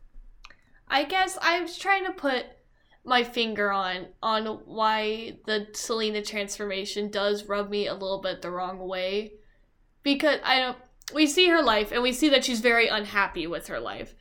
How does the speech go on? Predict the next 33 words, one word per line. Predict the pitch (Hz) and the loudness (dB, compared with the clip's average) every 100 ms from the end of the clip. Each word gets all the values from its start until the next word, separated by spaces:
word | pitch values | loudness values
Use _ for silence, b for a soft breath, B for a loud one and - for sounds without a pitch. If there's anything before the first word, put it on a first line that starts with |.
| b - | b -4
Like, | 143 208 - - | -2 -2 -6 4
but, | 240 220 - - _ _ _ _ _ _ _ _ _ _ _ _ | 4 4 0 -18 _ _ _ _ _ _ _ _ _ _ _ _
so | - 302 254 | 4 8 10
when | 277 277 | 8 6
she, | 285 294 | 6 4
like, | 254 240 240 | 8 6 6
has | 247 240 | 2 2
this | 240 233 | -2 0
big | 233 220 | 0 0
change | 240 226 220 220 | 0 0 0 -2
and | 226 | -2
she | 226 | -4
decides, | 214 - 196 196 - | -4 0 0 0 -2
she | 233 | -2
just | 220 - | 0 0
goes, | 208 208 | -2 -2
"Fuck | - 247 233 | 4 4 6
it, | 202 - | 2 6
I | 220 | 6
don't | 220 214 | 6 2
want, | 208 196 | 0 2
I | 208 | 0
hate | 208 233 220 - | 2 2 2 2
all | 220 220 | 2 2
of | 208 202 | 0 -4
this, | 185 185 - | -4 -4 0
I | 208 | 2
don't | 208 - | 2 0
want | 220 233 226 | 2 2 2
any | 208 196 | 0 -2
of | 190 | -4
this | 196 196 | -6 -8
anymore." | 190 185 175 180 208 | -8 -8 -8 -10 -12